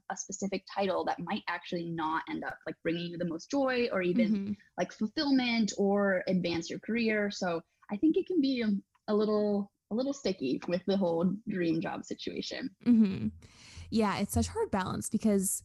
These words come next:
Speaker 2: it's so important, I think, to, like, romanticize your life and, like, romanticize the situations, but it's so important as well, like, to get realistic of, like, okay, like, I need to make money, I need to pay my rent, like,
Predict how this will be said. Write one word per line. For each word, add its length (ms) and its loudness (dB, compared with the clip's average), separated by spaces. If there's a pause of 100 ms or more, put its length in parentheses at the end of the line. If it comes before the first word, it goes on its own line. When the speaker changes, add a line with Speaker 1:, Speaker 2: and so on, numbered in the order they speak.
(160)
Speaker 2:
it's 160 0
so 200 0
important, 360 4
I 40 2
think, 220 4
to, 80 0
like, 120 0
romanticize 1000 0
your 100 -4
life 320 0
and, 80 0
like, 160 -2
romanticize 500 0
the 60 -4
situations, 840 0
but 140 -2
it's 220 -2
so 540 0 (220)
important 420 0
as 160 0
well, 300 0
like, 180 0 (120)
to 120 6
get 200 0
realistic 680 0
of, 140 -2
like, 320 -2 (160)
okay, 440 -2 (240)
like, 140 -2
I 60 2
need 160 2
to 80 -2
make 180 4
money, 360 2
I 100 -4
need 80 6
to 80 0
pay 100 8
my 140 8
rent, 320 2
like, 200 0